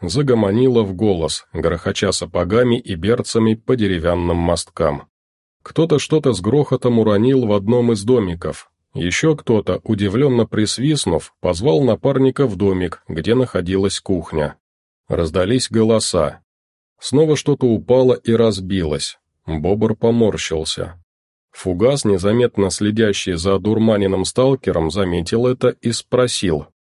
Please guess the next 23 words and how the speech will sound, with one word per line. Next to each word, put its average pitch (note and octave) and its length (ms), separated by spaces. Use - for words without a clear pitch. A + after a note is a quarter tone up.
«Что, C3+ 340
Бобр, A#2 560
не F2+ 140
нравится?» A#2 800
«Слоны G2 540
в - 120
посудной F2+ 680
лавке», F2+ 680
ответил F#2 640
он A2+ 240
и - 80
безвольно A2+ 600
повесил E2 600
голову. D2+ 560
Фугас A2+ 500
обернулся G#2+ 640
на G2 180
звуки, A2 460
которые, B2+ 520
казалось, A2+ 580
ранее A2+ 380
не A2 140
замечал. G2+ 720